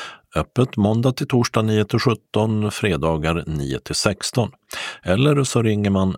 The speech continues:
noll fyra sex, tre fem nio, femtio noll noll och ber att få C D:n hemskickad med posten.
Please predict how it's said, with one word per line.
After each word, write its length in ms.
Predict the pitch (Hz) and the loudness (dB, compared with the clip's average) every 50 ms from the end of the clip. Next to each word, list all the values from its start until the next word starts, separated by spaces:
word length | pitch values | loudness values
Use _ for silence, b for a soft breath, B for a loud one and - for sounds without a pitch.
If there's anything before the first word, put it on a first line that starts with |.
| - - | -6 -6
noll 500 | - 71 78 92 127 147 147 139 135 - - - - | -4 -2 0 2 2 2 2 2 0 -2 -6 -6 -4
fyra 240 | 78 76 71 73 71 | -2 -2 0 0 -2
sex, 360 | - - 139 147 - - - - - - B B B B B B B B B - | -2 0 -2 -2 -4 -6 -8 -8 -8 -8 B B B B B B B B B -4
tre 240 | - 80 80 80 80 82 85 85 82 80 85 85 85 82 | -2 0 2 2 2 2 2 0 0 0 2 2 0 0
fem 280 | - - - - 82 82 - | -2 -4 -4 -4 -4 -2 0
nio, 520 | 95 92 98 95 82 76 101 123 135 139 - - _ _ - - - - - - | 2 4 4 2 2 2 2 2 2 2 -2 -6 _ _ -18 -16 -14 -8 -2 0
femtio 680 | 113 95 76 69 62 - _ - - 98 98 101 - - - | 0 2 0 -2 -6 -12 _ -2 0 2 2 2 0 -4 -2
noll 380 | - 87 90 92 90 80 73 78 | 0 2 2 2 2 2 0 0
noll 380 | 85 110 143 147 139 127 - B B B B B | 0 2 2 2 2 0 -2 B B B B B
och 120 | B - 147 | B 0 2
ber 180 | 139 139 135 | 2 2 2
att 180 | 135 135 135 - | 2 0 0 0
få 140 | - 135 131 | 0 0 0
C 280 | - - 120 95 76 | 0 0 0 0 0
D:n 280 | 71 80 90 90 87 87 | 2 2 2 2 0 -2
hemskickad 720 | 80 - - 80 65 60 - - 78 73 - 71 65 - | -2 -4 -4 -4 -4 -6 -8 -6 -6 -4 -4 -4 -6 -6
med 180 | 64 60 - - | -6 -10 -10 -6
posten. 480 | - - 85 - - - - - 82 | -4 -2 -2 -2 -4 -6 -6 -8 -10